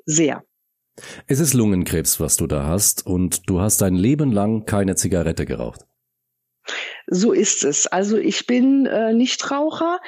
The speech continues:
Speaker 1: habe allerdings früher an Karneval schon mal die ein oder andere
Speaker 2: Ja.
Speaker 1: Zigarette geraucht als Gelegenheitsraucher, aber die Ärzte sagen, das spielt überhaupt keine Geige bei Lungenkrebs, null. Das ist völlig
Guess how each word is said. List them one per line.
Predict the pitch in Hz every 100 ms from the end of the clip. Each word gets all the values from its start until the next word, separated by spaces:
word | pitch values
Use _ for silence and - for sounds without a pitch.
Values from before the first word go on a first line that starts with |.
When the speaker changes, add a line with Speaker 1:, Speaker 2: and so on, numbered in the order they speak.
| - - - _
Speaker 1:
habe | - 202 220 247 -
allerdings | 254 269 262 277 269 247 - - -
früher | - - 254 262 226
an | 214
Karneval | 214 226 233 247 226 233 240
schon | - - 233 254 254 220
mal | 202 208 220 226 226
die | 220
ein | - 196 220
oder | 196 -
andere | 208 233 220
Speaker 2:
Ja. | 208
Speaker 1:
Zigarette | - 202 170 180 196 202
geraucht | 165 160 277 349 - -
als | - -
Gelegenheitsraucher, | 170 170 247 247 - 269 269 262 285 - - - -
aber | 202 214
die | 220
Ärzte | 190 185 190
sagen, | 180 180 180 180 - _
das | - 170
spielt | - 208 196 - -
überhaupt | 226 156 147 -
keine | 151 151
Geige | 147 147 156
bei | 151
Lungenkrebs, | 151 156 151 160 147 139 - - -
null. | 143 127 - _ _
Das | - 160 196
ist | 165 - - - _
völlig | - 220 214 - -